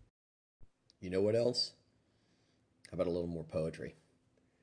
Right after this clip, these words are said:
She Walks in Beauty by Lord Byron.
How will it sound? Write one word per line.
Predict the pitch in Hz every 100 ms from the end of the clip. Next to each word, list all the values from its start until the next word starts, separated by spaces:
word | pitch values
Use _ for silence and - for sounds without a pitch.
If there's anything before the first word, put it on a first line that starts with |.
| _ _ _ _
She | - -
Walks | 98 101 104 -
in | 101
Beauty | 92 92 80 78 - - _ _ _ _ _ _ -
by | 82
Lord | 85 85 85
Byron. | 80 80 64